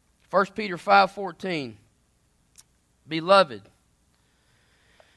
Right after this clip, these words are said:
Is that beloved or beloved? I think when you're reading the Bible, it's beloved. That's the way it's always on the radio.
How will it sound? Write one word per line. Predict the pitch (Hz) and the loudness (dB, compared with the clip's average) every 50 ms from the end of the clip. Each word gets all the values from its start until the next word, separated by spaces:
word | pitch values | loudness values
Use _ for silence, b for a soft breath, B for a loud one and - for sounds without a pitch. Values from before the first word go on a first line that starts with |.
| _ _ _ _ _ _ _ _ _ _ _ | _ _ _ _ _ _ _ _ _ _ _
Is | - 151 - | -18 -14 -8
that | 311 349 220 156 | -8 -8 -8 -8
beloved | 139 131 123 131 147 165 180 170 147 127 | -12 -8 0 0 2 2 0 -4 -8 -16
or | 120 | -16
beloved? | 113 117 113 117 135 135 117 113 101 101 104 - _ _ _ _ _ _ _ _ _ _ _ _ _ _ _ _ _ _ _ _ _ _ _ _ _ _ _ _ _ _ _ _ _ | -14 -14 -12 -10 -10 -10 -10 -12 -18 -20 -20 -20 _ _ _ _ _ _ _ _ _ _ _ _ _ _ _ _ _ _ _ _ _ _ _ _ _ _ _ _ _ _ _ _ _
I | - | -12
think | - 180 185 165 | -8 -6 -6 -6
when | 147 | -6
you're | 143 131 | -8 -8
reading | 143 147 139 | -8 -8 -10
the | 123 110 | -10 -10
Bible, | 113 123 131 127 117 113 110 | -4 -2 -2 -2 -4 -6 -16
it's | 104 - | -18 -18
beloved. | - 110 104 110 127 123 104 101 98 101 _ _ _ _ _ _ _ _ _ _ _ _ | -18 -18 -12 -10 -10 -10 -10 -14 -20 _ _ _ _ _ _ _ _ _ _ _ _ _
That's | 123 123 | -20 -20
the | - 160 | -16 -10
way | 147 135 | -10 -10
it's | 123 - | -8 -8
always | 131 123 120 120 117 113 | -10 -10 -8 -10 -14 -14
on | 120 113 | -14 -16
the | 107 104 | -14 -14
radio. | 107 113 113 107 104 98 95 | -14 -14 -14 -14 -16 -18 -20